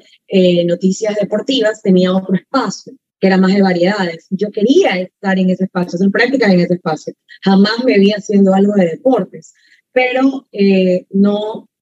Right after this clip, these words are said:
hubo la chance de este, de este programa de variedades.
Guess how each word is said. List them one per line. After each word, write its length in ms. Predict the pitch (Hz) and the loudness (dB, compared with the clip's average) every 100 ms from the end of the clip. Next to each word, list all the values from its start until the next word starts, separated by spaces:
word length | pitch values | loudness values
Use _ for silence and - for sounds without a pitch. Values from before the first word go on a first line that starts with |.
| - | 0
hubo 240 | 208 208 | 2 2
la 160 | 202 208 | 0 0
chance 480 | 269 262 269 214 | 2 2 2 0
de 100 | 202 | 2
este, 220 | 196 - 202 | 2 0 0
de 400 | 190 190 180 185 | 2 2 0 -2
este 380 | - 208 196 | -2 -2 0
programa 680 | 190 185 180 185 190 190 185 - _ _ - | 0 0 0 2 2 2 0 -6 _ _ -2
de 100 | 180 | 0
variedades. 800 | 180 185 254 233 - 440 _ | 0 0 -2 -4 -6 -12 _